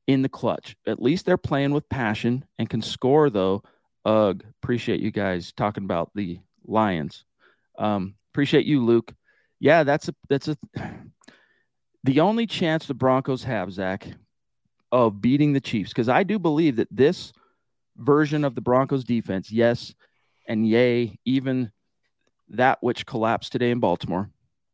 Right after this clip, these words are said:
um, at the end, that defense can contend with the Chiefs' offense, but it won't be enough to vanquish the Chiefs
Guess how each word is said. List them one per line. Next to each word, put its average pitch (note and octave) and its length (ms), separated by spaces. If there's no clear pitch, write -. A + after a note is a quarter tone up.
um, A2+ 400
at A#2 120
the C3 120
end, G2+ 200
that C#3+ 380
defense C3 640
can D3 540
contend B2 420
with A2 260
the A2 100
Chiefs' - 540
offense, G#2 460
but B2+ 100
it A2+ 80
won't D3 300
be F#3 160
enough A#2+ 480
to - 80
vanquish B2 480
the G#2+ 80
Chiefs G2 440